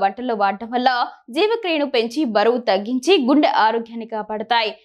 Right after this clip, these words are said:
వీటిని తినడం వల్ల కలిగే లాభాల గురించి తెలిస్తే రోజు మీరు డైట్ లో యాడ్ చేసుకుంటారు. ఎండు మిరపకాయల్లో ఐరన్ కంటెంట్ ఎక్కువగా ఉంటుంది. దీంతో హిమోగ్లోబిన్ పెరిగి బ్రెయిన్ కి రక్త ప్రసరణ సరిగ్గా ఉంటుంది. బ్రెయిన్ తగినంత రక్తం,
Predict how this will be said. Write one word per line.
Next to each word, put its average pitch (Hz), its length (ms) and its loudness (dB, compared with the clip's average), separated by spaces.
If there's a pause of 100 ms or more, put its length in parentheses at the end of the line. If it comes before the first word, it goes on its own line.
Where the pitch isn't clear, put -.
(180)
వీటిని 339 340 0
తినడం 330 300 4
వల్ల 311 200 4
కలిగే 277 240 4 (100)
లాభాల 247 340 0
గురించి 254 280 -6
తెలిస్తే 247 320 2 (400)
రోజు 453 240 4 (120)
మీరు 285 160 0 (100)
డైట్ 226 260 2
లో - 140 0
యాడ్ 202 220 -4
చేసుకుంటారు. 220 580 0 (160)
ఎండు 214 200 -4
మిరపకాయల్లో 247 540 0 (140)
ఐరన్ 226 260 -2
కంటెంట్ 220 320 -2
ఎక్కువగా 220 320 -2
ఉంటుంది. 214 400 0 (320)
దీంతో 320 220 4 (100)
హిమోగ్లోబిన్ 311 640 2
పెరిగి 240 240 2 (100)
బ్రెయిన్ 240 300 4
కి 233 120 2
రక్త 208 240 -2
ప్రసరణ 233 280 -2 (100)
సరిగ్గా 208 400 0
ఉంటుంది. 226 400 2 (340)
బ్రెయిన్ 392 240 0 (120)
తగినంత 294 420 -4
రక్తం, 277 320 2